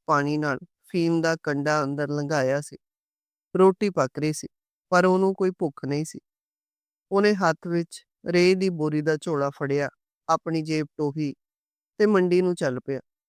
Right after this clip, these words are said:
ਉਹ ਵਕਤ ਦਿਆਲੋ ਘਰ ਨਹੀਂ ਸੀ। ਬਾਹਰ ਖੇਤਾਂ ਵੱਲ ਜੰਗਲ ਪਾਣੀ ਗਈ ਹੋਵੇਗੀ। ਜਵਾਕ ਖੇਡਦੇ ਫਿਰਦੇ ਸਨ, ਹਾਲੇ ਸਕੂਲ ਜਾਣ ਦਾ ਵੇਲਾ ਨਹੀਂ ਹੋਇਆ ਹੋਵੇਗਾ।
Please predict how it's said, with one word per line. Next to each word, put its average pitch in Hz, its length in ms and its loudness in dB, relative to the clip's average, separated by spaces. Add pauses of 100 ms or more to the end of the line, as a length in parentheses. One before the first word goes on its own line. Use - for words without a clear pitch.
(260)
ਉਹ 196 120 4
ਵਕਤ 180 320 0
ਦਿਆਲੋ 151 440 0
ਘਰ 147 200 -4
ਨਹੀਂ 147 200 -6
ਸੀ। - 140 -12 (880)
ਬਾਹਰ 180 400 4
ਖੇਤਾਂ 160 400 -2
ਵੱਲ 156 260 -2 (220)
ਜੰਗਲ 170 420 0
ਪਾਣੀ 151 320 -2
ਗਈ 147 240 -4
ਹੋਵੇਗੀ। 143 440 -6 (840)
ਜਵਾਕ 175 560 6
ਖੇਡਦੇ 160 420 0
ਫਿਰਦੇ 151 360 -2
ਸਨ, 147 260 -8 (300)
ਹਾਲੇ 160 240 0
ਸਕੂਲ 156 420 -4
ਜਾਣ 147 300 -4
ਦਾ 147 160 -4
ਵੇਲਾ 143 320 -2
ਨਹੀਂ 156 180 -4
ਹੋਇਆ 143 280 -4
ਹੋਵੇਗਾ। 143 440 -8